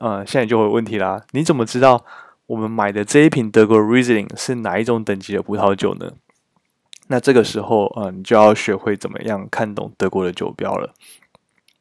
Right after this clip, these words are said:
那当德国的葡萄酒上了等级了之后呢，第一个等级我们把它称为 Cabernet。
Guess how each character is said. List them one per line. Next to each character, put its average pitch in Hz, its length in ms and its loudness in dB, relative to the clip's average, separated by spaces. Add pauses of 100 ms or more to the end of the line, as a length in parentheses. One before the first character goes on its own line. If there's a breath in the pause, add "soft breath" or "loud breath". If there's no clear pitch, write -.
(220)
那 156 160 6
当 151 300 4
德 131 180 6
国 135 160 6
的 123 60 6
葡 - 160 -4
萄 107 180 -2
酒 101 180 -8
上 127 200 -2
了 113 80 -2
等 98 260 -6
级 95 280 -8
了 95 100 -2
之 - 220 -4
后 156 240 4
呢， 120 220 -2 (520 loud breath)
第 185 140 2
一 180 40 4
个 175 60 10
等 107 240 2
级 98 260 -6
我 107 80 -8
们 98 140 -10
把 98 140 -2
它 101 120 -2
称 113 280 -6
为 104 180 -4 (300 soft breath)
Cabernet。 117 560 -2